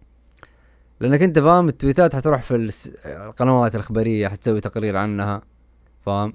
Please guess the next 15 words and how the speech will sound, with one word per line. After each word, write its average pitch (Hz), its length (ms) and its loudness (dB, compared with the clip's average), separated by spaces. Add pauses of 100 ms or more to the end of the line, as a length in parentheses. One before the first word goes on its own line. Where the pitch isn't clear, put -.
في - 80 -8
السناب 120 380 0
تلقاه 113 260 2
يتكلم 113 420 -2
عنها. 110 360 -2
في، 120 160 -6 (440)
خلاص - 560 -4
انتهى 120 180 -4
موضوعك. 98 380 -6 (1300)
المهم 151 340 0
ما 139 100 0
نلعب 123 160 0
طويلة. 127 420 -2 (540)
ذا 123 60 -2
بيبي 131 340 2